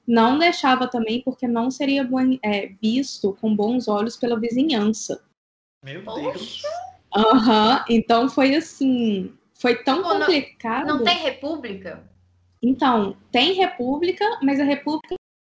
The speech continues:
Speaker 1: que tem é só pra menina ou só pra menino. Não tem
Speaker 3: Ah,
Speaker 1: república
Speaker 3: é?
Speaker 1: mista. É s-, é, aqui é muito segregado, tipo, muito, muito.
Speaker 3: Alô, Ouro Preto, aí, ó, vocês tão bem
Speaker 1: Ó.
Speaker 3: demais.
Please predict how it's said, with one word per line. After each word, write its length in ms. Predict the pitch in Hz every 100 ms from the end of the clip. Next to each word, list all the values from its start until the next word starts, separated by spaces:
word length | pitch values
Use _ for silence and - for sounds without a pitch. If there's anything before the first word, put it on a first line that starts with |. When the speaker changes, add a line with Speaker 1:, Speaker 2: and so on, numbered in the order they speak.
| - 294
Speaker 1:
que 80 | 262
tem 380 | 269 277 311 -
é 120 | 262
só 380 | - - 320 320
pra 140 | 339
menina 520 | 330 285 285 311 320 269
ou 80 |
só 200 | 262 262
pra 140 | 247 277
menino. 420 | 277 226 180 185 - _ _ -
Não 240 | 214 240
tem 120 | 262 262
Speaker 3:
Ah, 40 |
Speaker 1:
república 340 | 254 233 196
Speaker 3:
é? 40 | 233
Speaker 1:
mista. 480 | 220 - 190 190 - _ _ _ -
É 40 | 202
s-, 340 | - - - 214
é, 60 | 233 -
aqui 160 | 214 294
é 60 |
muito 260 | 339 269 254
segregado, 640 | 226 208 190 208 - - -
tipo, 240 | - 233
muito, 560 | 226 226 214 208 180 - - -
muito. 360 | 202 196 190 240
Speaker 3:
Alô, 240 | 247 247
Ouro 300 | 311 415 -
Preto, 720 | 269 269 339 - 320 247 190 208
aí, 320 | 247 214 214
ó, 120 | 294
vocês 220 | - -
tão 200 | - 294
bem 100 | 262 202
Speaker 1:
Ó. 240 | 190 214
Speaker 3:
demais. 460 | 349 349 349 330